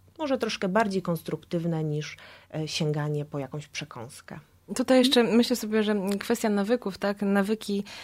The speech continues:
Speaker 2: tworzą się przez, y, parę lat,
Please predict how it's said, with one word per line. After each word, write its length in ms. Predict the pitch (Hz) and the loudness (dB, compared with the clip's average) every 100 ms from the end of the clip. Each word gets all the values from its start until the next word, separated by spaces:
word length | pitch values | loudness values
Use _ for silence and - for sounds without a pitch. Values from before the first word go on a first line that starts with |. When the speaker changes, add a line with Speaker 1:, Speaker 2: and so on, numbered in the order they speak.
| - | -12
Speaker 2:
tworzą 600 | - 220 214 208 202 196 | 0 4 4 4 2 2
się 240 | - 190 | 0 -2
przez, 500 | 185 - 185 180 - | -2 -2 0 -2 -2
y, 220 | 180 175 175 | -2 -2 -2
parę 220 | 202 196 | 0 2
lat, 340 | 190 269 214 | 6 8 8